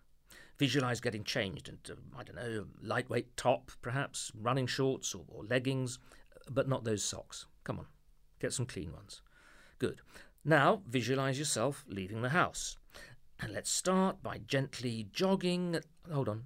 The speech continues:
have you got your keys? All right, if you're sure. So, let's head for the park. And as we get warmed up, we can increase the pace a little.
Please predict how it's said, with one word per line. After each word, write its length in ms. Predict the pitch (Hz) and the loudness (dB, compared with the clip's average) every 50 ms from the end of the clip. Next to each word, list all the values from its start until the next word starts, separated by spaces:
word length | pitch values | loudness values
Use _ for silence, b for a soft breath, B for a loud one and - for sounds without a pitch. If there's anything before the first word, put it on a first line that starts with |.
| - - - | -12 -6 -4
have 100 | 139 139 | -2 2
you 40 | 143 | 2
got 200 | 160 147 - - | 2 2 2 0
your 60 | 151 | -2
keys? 440 | - 156 117 87 - - - - - - _ _ _ _ _ - - - - - - - - | 0 -2 -4 -4 -4 -10 -14 -18 -20 -20 _ _ _ _ _ -20 -20 -20 -20 -20 -20 -10 -8
All 80 | 104 104 | -6 -6
right, 160 | 104 104 - | -6 -6 -8
if 140 | 104 - 113 | -12 -12 -10
you're 40 | |
sure. 280 | - - - - - - - B B B B B B B | -10 -8 -8 -10 -10 -12 -16 B B B B B B B
So, 180 | - 147 - - - B B B | 2 4 4 2 0 B B B
let's 240 | - - 202 226 - | 4 6 6 6 6
head 260 | - - 165 170 156 | 2 4 4 4 6
for 120 | - - 147 | 6 2 0
the 100 | 123 - | -2 -2
park. 400 | - - 92 - - - - - B B B B B B B B B B B B B B B B B B B B B B B B B 104 | -4 -6 -8 -8 -10 -12 -14 -14 B B B B B B B B B B B B B B B B B B B B B B B B B -10
And 80 | 101 | -8
as 160 | 113 120 107 104 | -8 -8 -8 -8
we 80 | 110 | -6
get 200 | 101 - - - | -6 -6 -6 -2
warmed 280 | 123 139 135 139 143 180 | 0 0 2 6 8 8
up, 220 | 233 262 - - B B B B B B B B B B B B B B B B B B B B B B B B B B B B B B B B | 8 8 6 4 B B B B B B B B B B B B B B B B B B B B B B B B B B B B B B B B
we 140 | - 135 127 | -2 0 0
can 120 | 127 131 | 2 2
increase 380 | 139 135 127 - - 107 - - | 0 0 0 0 -2 -2 -2 -2
the 80 | - - | -2 -2
pace 260 | - 123 113 - - | -4 0 0 0 0
a 40 | 98 | 0
little. 240 | - - - - | -4 -8 -8 -8